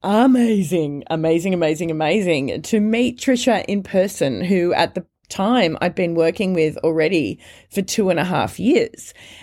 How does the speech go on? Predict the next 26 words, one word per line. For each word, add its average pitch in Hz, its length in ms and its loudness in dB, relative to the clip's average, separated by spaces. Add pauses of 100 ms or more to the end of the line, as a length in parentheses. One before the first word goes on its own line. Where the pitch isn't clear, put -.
(160)
And 214 240 0
so 208 560 2 (220)
for 240 120 2
her 359 320 4
to 269 60 -4
join 233 420 2
my 180 200 0
mastermind 165 1080 -4
and 165 320 -6
commit 190 420 -4
for 160 560 -2
another 156 340 -4
year, 190 600 0 (500)
it - 200 0
would 233 200 -4
mean 220 520 2
committing 226 480 -2
to 180 560 -2 (580)
us 214 280 -2
working 196 440 -2
together 160 380 -4
for 180 120 -8
three 262 800 0
and 202 140 0
a 196 60 -2
half 185 600 -2